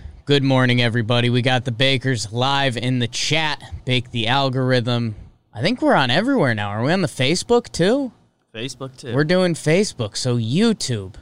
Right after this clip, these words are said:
Speaker 1: Periscope, Twitter, Facebook, the podcast app. We're everywhere, baby. Um, and things have been going great. And, guys, it's, we're in this great sports world. We might talk some golf in a little bit.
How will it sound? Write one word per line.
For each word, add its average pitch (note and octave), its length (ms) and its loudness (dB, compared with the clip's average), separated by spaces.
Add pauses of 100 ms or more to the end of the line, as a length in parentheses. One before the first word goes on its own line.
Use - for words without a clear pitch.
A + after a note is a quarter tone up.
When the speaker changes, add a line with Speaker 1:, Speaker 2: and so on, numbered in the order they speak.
(120)
Speaker 1:
Periscope, F3 840 0 (540)
Twitter, E3+ 580 2 (260)
Facebook, F3 960 -2
the A2+ 100 -8
podcast D3 880 -2
app. F#2+ 160 -10 (1120)
We're B3+ 220 4
everywhere, F3+ 680 2
baby. - 540 -16 (840)
Um, A2 460 -2 (920)
and A2+ 160 -6
things D3 280 2
have C3 100 0
been C3 160 2
going C3 320 0
great. B2 460 2
And, A#2 180 -4
guys, B2 420 0
it's, G2+ 300 -14 (140)
we're B2+ 240 0
in F3 140 2
this C3 200 0 (680)
great E3 400 0
sports D3+ 380 0
world. G#2 160 -10
We F3 120 -2
might A#3 200 2
talk G3+ 300 0
some E3+ 220 0
golf D3+ 440 0
in G#2 120 -8
a F#2 60 -14
little F#2+ 220 -14
bit. - 220 -18